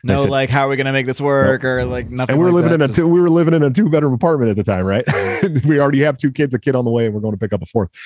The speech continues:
Speaker 2: Right.
Speaker 1: And then I said, "Eh, but here's the thing. Uh, we
Speaker 2: Here's
Speaker 1: also
Speaker 2: the
Speaker 1: have
Speaker 2: twist.
Speaker 1: the, uh, we also have the opportunity to get, uh, a guardianship of her younger brother and sister that aren't mine biologically, but,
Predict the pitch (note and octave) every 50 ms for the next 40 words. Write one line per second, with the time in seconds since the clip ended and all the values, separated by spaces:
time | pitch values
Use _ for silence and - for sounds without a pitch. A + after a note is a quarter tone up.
0 | - - - G#2 G#2 G#2+ A2 A#2 A#2+ A2+ F#2 - A#2 A2+ - - _ _ - A#2+
1 | B2+ B2+ C3+ C3+ C3+ A#2+ C3+ C3+ A2+ B2 A2 - A2+ G2 F2 E2+ E2 - _ -
2 | F2 F2+ F2+ F2+ F2 F2+ F2+ F#2 - - _ _ _ _ _ _ _ - - G2+
3 | A2 A#2 A2+ A2+ G#2+ C#3+ C#3 B2 A#2+ B2 B2 A2+ B2+ B2+ B2 G#2 - - - _
4 | _ - B2 B2 B2+ C3 - D#3 C#3+ C#3+ C#3 C3 B2+ B2 A#2+ B2 B2 - - A#2
5 | G#2+ A2 A2 G#2+ G#2+ G2+ G2 F#2 - _ _ _ _ _ - F#2 F#2 F#2 F2 -
6 | - - F2+ F#2 F#2+ G2 G2+ G2+ G2 F2+ - - F2+ - F2+ E2 - F#2+ F#2+ F#2
7 | F#2 F2+ F2+ F2+ F2+ F2 F2+ F#2+ F#2 F2+ F2+ - A2+ G#2 - G2+ F#2+ F#2+ F#2+ A2
8 | C3 A#2 B2+ B2 A2+ G2+ F#2+ F#2+ F#2 F2 F2 E2 E2 F2 E2+ - - F#2 F#2 E2+
9 | F2 E2+ -